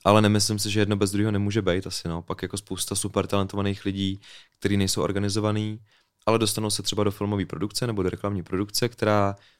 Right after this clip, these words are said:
se o ně tak trochu jako z téhletý stránky stará a oni nemusí být s-, jako samostatný, když to řeknu tak, že vlastně oni v ten moment dávají full ten talent jenom do té své tvorby a o, o to kolem se stará už někdo jiný. Takže v ten moment to může fungovat i takhle.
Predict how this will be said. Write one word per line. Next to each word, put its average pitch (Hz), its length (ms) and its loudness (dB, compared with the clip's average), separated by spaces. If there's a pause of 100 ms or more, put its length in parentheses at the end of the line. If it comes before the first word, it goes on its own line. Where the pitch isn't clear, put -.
se 113 100 2
o 104 60 4
ně 107 100 2
tak 101 120 -2
trochu 107 200 -4
jako 101 180 0
z - 40 -4
téhletý 101 300 -2
stránky 101 380 -2
stará 98 340 2
a 78 80 2
oni 98 160 0
nemusí 98 320 0
být 98 120 -2
s-, - 240 -4
jako - 180 -10
samostatný, 98 600 -2
když 85 100 -6
to - 100 -8
řeknu 92 220 -6
tak, 104 260 -4 (460)
že 98 60 0
vlastně 95 580 0 (320)
oni 98 160 0
v - 40 -8
ten 101 140 2
moment 98 240 2
dávají 98 300 4
full 101 440 2 (280)
ten 98 180 -4
talent 98 480 4
jenom 98 220 -2
do 95 60 -4
té 95 140 -10
své 101 180 -2
tvorby 101 560 0 (280)
a 90 100 2
o, 95 40 2 (100)
o 98 80 -2
to 101 120 2
kolem 98 320 2
se 98 140 0
stará 95 240 0
už 90 140 -4
někdo 92 180 -4
jiný. 80 260 -4 (220)
Takže 92 140 -10
v - 40 -20
ten 107 120 -2
moment 104 180 2
to 101 80 -2
může 101 160 -4
fungovat 98 320 -2
i 87 40 -8
takhle. 117 440 -4